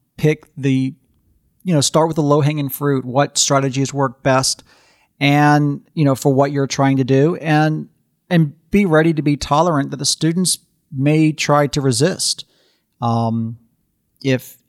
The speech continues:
if you expect the students to walk into the classroom prepared and ready to do an activity, and they're not, be ready to fail 'em for that activity. You know,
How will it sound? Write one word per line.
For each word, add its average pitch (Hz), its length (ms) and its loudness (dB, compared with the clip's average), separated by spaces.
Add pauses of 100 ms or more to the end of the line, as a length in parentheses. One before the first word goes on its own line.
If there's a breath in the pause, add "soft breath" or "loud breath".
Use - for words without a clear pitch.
if 127 220 -6
you 131 500 -2
expect - 420 -2
the - 60 -10
students 143 400 -2
to 143 100 -4
walk 131 240 2
into 135 160 -4
the 131 60 -6
classroom 139 500 0
prepared 139 680 0 (120)
and 127 180 -2
ready 131 200 2
to 123 120 -2
do 139 360 2
an 139 80 0
activity, 127 760 0 (500)
and 131 220 0
they're 127 100 2
not, 135 580 0 (1500)
be 139 120 2
ready 135 240 2
to 151 80 -8
fail 190 280 -4
'em 113 160 -8 (720)
for 139 180 0
that 131 140 2
activity. 117 560 -4 (340)
You 123 100 -2
know, 123 300 0